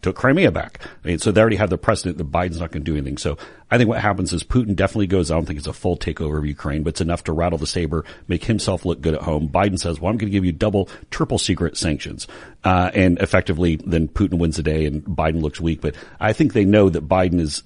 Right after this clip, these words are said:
uh, where, as opposed to Trump, who basically told, uh, well, obviously with Putin, he took one strategy of kind of doing the, the buddy routine.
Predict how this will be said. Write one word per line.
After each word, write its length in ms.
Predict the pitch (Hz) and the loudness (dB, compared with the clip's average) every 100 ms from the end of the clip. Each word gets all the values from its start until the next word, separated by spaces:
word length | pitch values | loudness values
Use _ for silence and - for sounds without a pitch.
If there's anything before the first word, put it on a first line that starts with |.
| - | -8
uh, 220 | 60 - | -8 -6
where, 320 | - 98 98 | 0 2 4
as 140 | 104 185 | 2 2
opposed 320 | - 95 78 | 4 4 2
to 60 | 71 | -2
Trump, 360 | - 147 104 | 2 2 2
who 200 | 90 82 | 0 0
basically 340 | 71 82 - 85 | 2 0 -2 -4
told, 300 | 80 78 73 - - - | -2 -2 -4 -10 -20 -10
uh, 260 | 78 73 76 | -6 -4 0
well, 180 | 92 76 - | 2 2 2
obviously 300 | 87 - 82 | 0 0 -2
with 140 | - | 0
Putin, 200 | - 92 | 0 2
he 80 | 85 | 0
took 180 | 82 - | -2 -2
one 160 | 85 | -2
strategy 380 | - 78 69 82 | 0 -2 -2 -4
of 60 | - | -4
kind 120 | 76 | -4
of 40 | |
doing 160 | 73 76 | -2 -2
the, 160 | 71 - | -2 -6
the 100 | 76 | -6
buddy 260 | 78 92 | -2 0
routine. 460 | 78 76 - 73 73 | 0 -4 -4 -4 -4